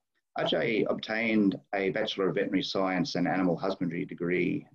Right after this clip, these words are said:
nineteen ninety-one, and later earned a Master of Veterinary Science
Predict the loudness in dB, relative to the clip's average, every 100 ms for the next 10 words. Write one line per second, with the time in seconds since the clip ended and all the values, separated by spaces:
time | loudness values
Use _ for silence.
0 | -4 -4 0 0 2 0 0 0 4 2
1 | 0 _ _ _ _ 2 4 4 4 2
2 | -2 -8 _ _ _ -2 2 4 4 4
3 | 4 0 0 0 2 0 0 0 0 2
4 | 2 0 -2